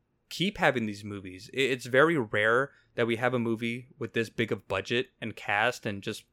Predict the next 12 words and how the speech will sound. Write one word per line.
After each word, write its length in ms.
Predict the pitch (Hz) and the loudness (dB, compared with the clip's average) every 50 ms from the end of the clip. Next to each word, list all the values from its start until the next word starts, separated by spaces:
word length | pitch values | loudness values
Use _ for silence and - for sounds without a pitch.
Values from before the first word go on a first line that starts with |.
| _ _ _ _ | _ _ _ _
grand 380 | - - 117 107 110 113 113 - | -4 0 0 2 2 0 -2 -4
scope 440 | - - - 98 98 113 127 - - _ _ _ _ _ _ _ _ _ _ _ _ | -8 -6 -4 -2 -2 -2 -2 -6 -8 _ _ _ _ _ _ _ _ _ _ _ _
made 400 | - 123 117 120 123 131 131 120 | -6 -4 0 2 2 2 2 2
by 400 | - 117 113 113 110 110 107 104 - - | 4 4 4 4 4 2 0 -2 -2 -4
a 80 | 123 | -4
director 420 | 113 123 113 120 120 117 - 117 107 | 0 2 4 4 4 2 0 -4 -2
like 380 | 98 98 117 165 190 - - _ _ - 123 | 0 2 2 2 0 -2 -10 _ _ -18 -10
Denis 300 | 113 - 120 113 113 107 | -6 -4 -2 -2 -2 -4
Villeneuve. 360 | 101 107 101 98 92 92 107 117 _ _ _ _ _ _ _ _ _ - | -4 -6 -8 -8 -10 -12 -16 -20 _ _ _ _ _ _ _ _ _ 2
And 480 | 117 117 113 113 113 110 107 104 - _ _ _ _ _ _ _ _ _ _ _ - | 4 4 4 2 0 -2 -6 -10 -14 _ _ _ _ _ _ _ _ _ _ _ -6
especially 720 | 139 - - - 208 220 - 220 202 175 147 127 110 120 - | -6 0 4 6 6 6 6 4 4 4 2 2 -2 -4 -8
him 400 | - - 160 170 165 143 120 110 | -6 -4 -2 -2 0 -2 -4 -6